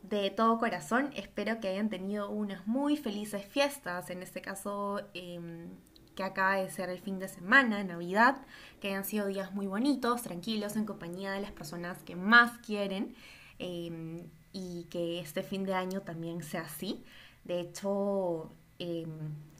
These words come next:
estamos ya cerquita a cerrar el año y es normal que vengan muchas reflexiones, muchas preguntas y también el días donde nosotros estemos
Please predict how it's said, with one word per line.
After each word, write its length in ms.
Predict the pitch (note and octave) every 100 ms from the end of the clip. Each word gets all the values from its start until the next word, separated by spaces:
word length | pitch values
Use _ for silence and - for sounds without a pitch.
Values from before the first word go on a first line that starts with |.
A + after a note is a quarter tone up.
| -
estamos 560 | - G3 G3 G3+ G#3 -
ya 180 | G3
cerquita 840 | G3 A3 G3 - C#4 - F3+ F#3 -
a 80 | F#3+
cerrar 340 | - F3+ F3
el 200 | F#3 A3
año 380 | C4+ A3+ G#3 A3+ - - - -
y 100 | C#4+
es 140 | E4+ E4
normal 480 | F#4+ F#4+ F4+ E4+ E4+
que 100 | A3+
vengan 260 | A#3 B3+
muchas 340 | C4 B3+ C#4 C#4
reflexiones, 1300 | C#4+ - - - D4+ D#4+ C4+ B3+ A#3+ A#3+ A#3+ A3
muchas 720 | A3 A#3+ A3+ - A#3+ A#3 - - - _ _ _ - _ _ - -
preguntas 960 | G3+ G3+ B3+ D4+ B3+ - F#3 F3+ D#3+ - - - -
y 80 | G#3
también 1000 | G3+ G#3 G#3+ C4+ C4 B3+ C4 C4 C4 - -
el 720 | G#3+ G3 F#3+ F#3 F3+ F#3 -
días 340 | G#3 A#3+ A#3+ A#3+
donde 320 | A#3+ G3+ F3+
nosotros 440 | F3+ G3 G#3 G#3+
estemos 680 | G3 - G3 G3 G3+ G#3 -